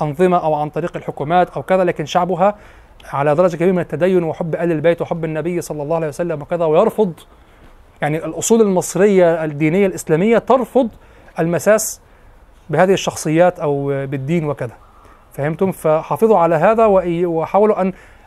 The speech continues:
ترمموا منه ما، ما ذهب، لأنه ذهب كثير منه أو ذهب بعض منه، حاولوا أن ترمموا منه ما ذهب وأن يرجع كل شيء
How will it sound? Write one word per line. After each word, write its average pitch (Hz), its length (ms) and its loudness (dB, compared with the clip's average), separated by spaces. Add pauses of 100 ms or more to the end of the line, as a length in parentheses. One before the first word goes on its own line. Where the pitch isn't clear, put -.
(140)
ترمموا 180 440 4
منه 185 260 2
ما، 160 240 0
ما 156 140 2
ذهب، 208 240 2
لأنه 180 220 0
ذهب 175 260 0
كثير 170 300 0
منه 196 300 0 (240)
أو 147 80 -6
ذهب 170 200 2
بعض 170 220 2
منه، 202 220 0
حاولوا 190 240 0
أن 185 60 -6
ترمموا 208 380 0
منه 196 140 -2
ما 175 100 0
ذهب 214 240 2 (640)
وأن 175 320 0
يرجع 202 420 2
كل 226 280 2
شيء 233 180 2